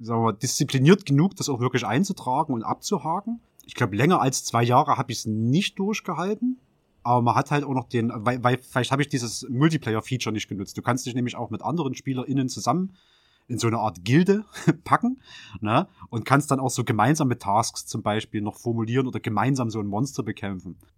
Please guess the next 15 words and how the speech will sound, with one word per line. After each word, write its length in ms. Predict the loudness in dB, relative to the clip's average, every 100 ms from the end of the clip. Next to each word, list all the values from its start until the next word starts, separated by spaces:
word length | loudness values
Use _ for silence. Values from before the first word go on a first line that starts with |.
| -6
Es 160 | -4
ist 160 | -2 2
halt 120 | 2
eine 120 | 2
nette 240 | 2 2 0
Spielerei. 680 | -2 -2 -2 -2 0 -2 -4 _ _ _ _
Also, 220 | -10 -4 -2
weil 100 | 2
du 60 |
musst 200 | 0 2
den 100 | 0
Scheiß 240 | 0 -2 -2
halt 140 | 0
eh 100 | 0
erledigen. 580 | 0 0 -2 -2 -4